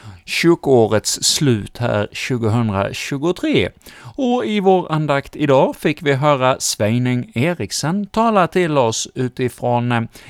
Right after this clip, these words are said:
evangelietexten på söndagen före domsöndagen. Ja, här talade Sveining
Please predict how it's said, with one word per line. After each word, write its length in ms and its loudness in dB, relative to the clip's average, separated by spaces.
evangelietexten 1400 -2
på 560 -2
söndagen 540 0
före 320 0
domsöndagen. 840 -2
Ja, 340 -4
här 180 0
talade 840 0
Sveining 720 0